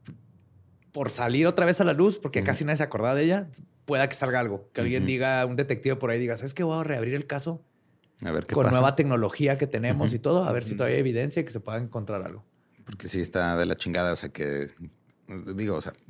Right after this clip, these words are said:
Speaker 2: está mal cuando se maneja tan mediático un caso así.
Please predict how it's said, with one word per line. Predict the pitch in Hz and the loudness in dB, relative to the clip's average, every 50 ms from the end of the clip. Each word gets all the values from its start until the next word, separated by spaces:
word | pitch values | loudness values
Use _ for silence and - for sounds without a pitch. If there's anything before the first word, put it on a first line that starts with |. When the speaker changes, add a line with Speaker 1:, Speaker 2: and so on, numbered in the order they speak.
| 139 - - - - - - _ _ - - | -20 -20 -20 -20 -20 -20 -20 _ _ -12 -12
Speaker 2:
está | 98 - - 101 | -8 -6 -2 0
mal | 107 107 107 107 104 95 | 2 2 2 2 0 0
cuando | - 101 95 92 | 0 -2 0 0
se | 90 98 | 0 0
maneja | 90 85 85 90 85 - 104 95 82 | -2 -2 -2 -2 -2 0 0 0 0
tan | - 98 92 | -2 -2 -2
mediático | 87 85 85 85 82 76 92 - - 92 | 0 0 0 0 0 -2 -2 -2 -2 -2
un | 92 87 | -2 -2
caso | - 90 90 - - 92 | -2 -2 -2 0 0 0
así. | 87 - - 107 - - - | 0 0 0 -2 -2 -4 -8